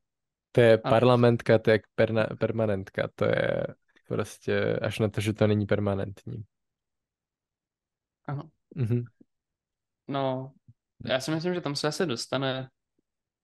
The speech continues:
Speaker 1: Říkal jsem, že bude kandidovat za stan? Neříkal, že?
Speaker 2: Ne, ale tak kandiduje za stan. Myslím, že se tam dostane.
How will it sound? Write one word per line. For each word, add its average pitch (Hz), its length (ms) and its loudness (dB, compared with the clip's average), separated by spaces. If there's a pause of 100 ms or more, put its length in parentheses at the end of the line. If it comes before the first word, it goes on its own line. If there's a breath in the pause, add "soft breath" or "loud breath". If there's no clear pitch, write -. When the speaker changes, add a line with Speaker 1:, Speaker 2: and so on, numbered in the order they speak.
Speaker 1:
Říkal 120 240 4
jsem, 113 180 0
že 110 80 2
bude 104 180 2
kandidovat 101 420 0
za 98 100 -4
stan? 117 360 -6 (640)
Neříkal, 110 400 -6
že? 135 80 -4
Speaker 2:
Ne, 127 380 -2 (400)
ale 127 200 -4
tak 127 140 -4
kandiduje 131 500 -2
za 120 100 -8
stan. 131 460 -2 (760 soft breath)
Myslím, 131 240 -4
že 123 60 -2
se - 60 -10
tam 151 200 0
dostane. 131 540 -4